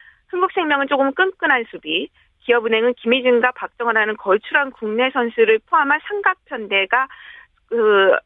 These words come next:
승리를 이끌고 있는 그런 요인이 되고 있는데, 다만 아쉬운 것은 이런 선두 경쟁에 비교해서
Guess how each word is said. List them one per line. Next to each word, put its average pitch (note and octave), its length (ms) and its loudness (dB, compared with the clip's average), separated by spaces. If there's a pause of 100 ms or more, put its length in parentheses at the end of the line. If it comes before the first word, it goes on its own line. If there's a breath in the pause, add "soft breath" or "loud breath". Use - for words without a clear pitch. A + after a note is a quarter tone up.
(200)
승리를 F#4+ 420 0
이끌고 G#3 400 0
있는 F#3 340 -2
그런 G3 280 -4
요인이 B3+ 380 2
되고 G#3+ 260 -2
있는데, F#3+ 580 -2 (680 loud breath)
다만 E4+ 300 0
아쉬운 F4 480 -4
것은 D#4 400 -2
이런 A#3 320 2
선두 B4 240 4
경쟁에 F4 460 0
비교해서 G3+ 680 0